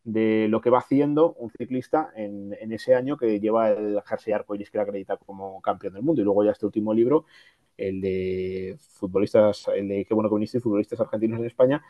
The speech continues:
que ya digo, la idea surge en dos mil quince, pero no lo hemos lanzado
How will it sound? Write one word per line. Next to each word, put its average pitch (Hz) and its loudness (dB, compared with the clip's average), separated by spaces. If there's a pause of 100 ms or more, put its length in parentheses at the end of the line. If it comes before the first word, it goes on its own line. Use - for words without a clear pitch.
(240)
que 107 0
ya 107 6
digo, 113 10
la 107 10
idea 107 6
surge 117 0
en 113 2
dos 120 4
mil 123 2
quince, 135 6
pero 117 8
no 123 8
lo 127 12
hemos 123 4
lanzado 120 4